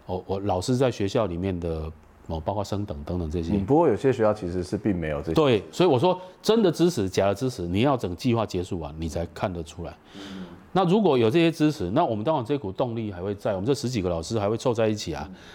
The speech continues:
Speaker 1: 甚至还会有更新进的老师，我们就继续去，
Speaker 3: 嗯。
Speaker 1: 去弄。如果支持是假的，哎，计划没了，拍谁啊？大家各位见，大家这没啊哈，那就归于零嘛。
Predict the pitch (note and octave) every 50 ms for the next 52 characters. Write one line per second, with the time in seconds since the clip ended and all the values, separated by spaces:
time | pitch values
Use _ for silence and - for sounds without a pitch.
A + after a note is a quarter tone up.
0 | - - - D#3+ D3+ C3+ C#3 C#3+ C3 A#2+ A#2+ C#3 C3+ A2+ F#2 E2+ - - - -
1 | C#3 A#2 G#2 - - A#2 A#2 - B2+ G#2+ F#2 F2 D#2+ D#2+ E2 - G#2 G#2 F#2+ E2
2 | E2+ E2+ G#2 G#2 F#2+ - A2+ F#2+ - - G#2 F#2 - - - - - - - -
3 | G2 F#2+ F#2 - A#2+ G#2+ G#2 - - - A2 G2 F2+ G2 G2 F2 D#2+ - A2 C3+
4 | E3+ E3+ C#3+ A#2+ G2+ F#2+ F#2 - - - _ - - - D3+ C#3 - G2+ F#2 G2+
5 | A#2+ A2 - G2+ D2+ D2 C#2+ D2 - - - A#2+ B2 - - E3+ D#3 D#3 D3 A2+
6 | G2+ F#2 F#2+ F#2+ F#2+ - C3+ B2+ A#2 F#2 F#2 F2+ F#2 F#2 - - F#2 G2 G#2 G#2
7 | - - B2+ A#2+ - B2+ A2+ G#2+ A#2+ B2 A#2+ A#2+ B2 B2 B2 B2 C3+ B2 B2+ B2+
8 | - - - _ _ _ - F2+ F2+ F2+ F2+ F#2+ G2+ G2+ G2+ F#2+ - - - -
9 | - - - - - - - - - - - - - - - - A#2+ A#2+ A#2 G#2+
10 | - - - - _ _ _ _ - - - - - - - - - - - -
11 | - - A2 - - - - G#2 G2+ G2 E2+ D#2 D2 C#2+ D2